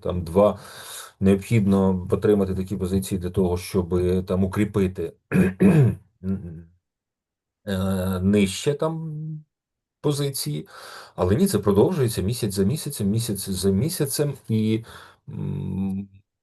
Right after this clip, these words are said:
звичайно, що <laughs> Їх, таких військовослужбовців, які туди йдуть, їх стає все менше і менше, і, і все більше і більше їхніх родичів і знайомих, які, ну, за будь-яку ціну, о,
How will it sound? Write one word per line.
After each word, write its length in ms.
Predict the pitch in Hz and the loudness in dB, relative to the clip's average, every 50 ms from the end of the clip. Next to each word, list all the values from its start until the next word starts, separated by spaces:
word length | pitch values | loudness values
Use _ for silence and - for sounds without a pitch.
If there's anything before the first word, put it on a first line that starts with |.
| _ _ _ _ _ - | _ _ _ _ _ -8
звичайно, 540 | - 101 101 - - 139 151 151 139 131 | -6 -6 -2 2 4 4 4 4 4 2
що 1120 | 120 - - - 131 117 117 117 113 113 113 113 113 110 110 110 107 101 95 95 98 104 98 - - - - - - | 0 -2 -4 -2 0 2 4 6 6 6 8 8 8 8 6 4 2 0 -2 0 0 -2 -4 -6 -10 -14 -16 -10 -6
<laughs> 420 | - 113 - - - - 92 92 - - _ | -6 -6 -6 -8 -12 -16 -16 -18 -20 -18 _
Їх, 440 | 98 95 98 95 95 98 104 110 101 | -10 -8 -6 -4 -2 0 0 0 0
таких 260 | - 117 101 117 113 | -2 -2 -2 0 0
військовослужбовців, 800 | 107 98 - - 123 110 101 - 117 101 104 120 117 117 - 113 | -2 -2 0 0 0 0 0 0 -2 0 2 2 2 2 0 -4
які 180 | 110 98 - 110 | -4 -4 -4 -4
туди 260 | 101 104 104 113 110 | -4 0 2 2 2
йдуть, 260 | 107 104 127 185 190 | 2 2 -2 -4 -4
їх 120 | - 113 - | -6 -8 -4
стає 280 | - 113 110 117 127 | -2 -2 0 0 0
все 220 | 120 117 - 117 110 | 0 0 0 0 2
менше 400 | 110 98 92 98 117 117 - 131 | 2 2 0 0 -2 -6 -6 -6
і 40 | 120 | -4
менше, 460 | 107 95 104 120 117 - - 165 - - | -2 -2 -2 -2 -4 -4 -4 -6 -4 -2
і, 180 | 113 113 113 113 - - - - - - _ - | 0 0 0 -2 -6 -14 -18 -20 -20 -20 _ -12
і 220 | - - - 113 | -10 -2 2 2
все 180 | 113 117 131 123 | 2 4 2 2
більше 340 | 120 127 143 135 - - | 2 0 0 -2 0 0
і 40 | 123 | 0
більше 300 | 120 131 139 127 - 127 | 0 0 -2 -2 -2 0
їхніх 360 | 117 120 120 120 131 117 113 | 0 0 0 0 0 0 2
родичів 400 | 127 131 131 127 120 120 - 120 | 4 4 2 2 0 -4 -4 -2
і 80 | 117 117 | -2 -2
знайомих, 560 | 110 120 123 131 147 165 160 147 139 123 117 | 0 0 0 0 0 0 0 0 0 0 -2
які, 460 | 113 110 - - 131 135 143 147 139 - - - - - - - _ - - - 117 120 113 101 127 | -2 -4 -6 -6 -4 -2 -2 -2 -2 -4 -10 -16 -18 -18 -20 -20 _ -12 -8 -4 -2 -2 -2 0 0
ну, 360 | 120 120 120 120 120 113 98 | 2 2 4 4 4 2 2
за 120 | 92 123 | 2 0
будь-яку 440 | 123 123 151 151 139 135 131 - 135 | 2 2 0 0 0 -4 -4 -6 -6
ціну, 760 | 117 - - 131 127 131 139 147 156 160 160 165 160 151 - - | -6 -4 -2 -2 0 2 2 2 2 2 2 2 0 -2 -2 -2
о, 760 | 127 117 120 123 123 123 123 120 120 123 120 123 120 120 | -2 -2 -2 -2 -4 -6 -6 -6 -6 -6 -6 -6 -6 -8